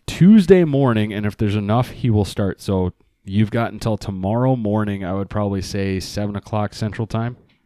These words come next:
to get signed up and get in there. And yes, uh, direct car, uh, direct game, standard, traditional, best of three, sixty card minimum, along with the sideboard.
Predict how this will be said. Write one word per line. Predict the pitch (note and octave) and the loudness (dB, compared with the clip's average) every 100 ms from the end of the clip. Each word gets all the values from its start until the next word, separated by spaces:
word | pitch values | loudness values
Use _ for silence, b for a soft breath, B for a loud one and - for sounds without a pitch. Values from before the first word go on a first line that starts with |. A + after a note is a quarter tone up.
| - | -8
to | F#2+ | -8
get | F2+ G2+ | -6 -8
signed | - G2+ G2+ | -8 -8 -6
up | F#2+ G2 | -6 -6
and | F2 | -8
get | F#2+ - | -8 -8
in | F2+ F#2 G2+ | -8 -6 -6
there. | D2+ A1+ _ _ - | -10 -12 _ _ -8
And | C3 G#2 F2+ G#2+ C#3 C#3+ - _ _ _ | -2 0 0 0 -2 -6 -12 _ _ _
yes, | G#2+ F#2+ - - - - | 0 0 -2 -10 -16 -6
uh, | F#2+ F#2 | -2 0
direct | E2 G#2 B2+ - | 0 0 0 2
car, | B2+ B2 B2 | 2 4 2
uh, | A2+ G2 | 0 -2
direct | F2 A#2 D3+ - | 0 0 0 0
game, | B2 A#2+ A#2 - | 0 0 -2 -8
standard, | - - A2 A#2+ C3+ D3 C3+ | -14 -6 0 2 2 2 0
traditional, | C3+ A#2+ G#2 G#2+ G2 | 0 2 2 -2 -2
best | G#2 A#2 - | 0 0 -2
of | B2+ | -4
three, | A#2 G#2+ | 0 0
sixty | G2 B2+ - B2+ | 0 -2 -4 -4
card | - A#2 | 0 0
minimum, | G#2+ G#2+ G#2 G2+ G#2 - - | 2 0 0 0 -4 -8 -6
along | G2+ F#2+ G2 G#2 G#2 | -2 0 0 0 0
with | G#2 | -2
the | G#2+ | -2
sideboard. | - G2+ F#2 F#2+ F2 F#2 F#2 F2+ | -4 -2 0 -2 -2 0 0 -2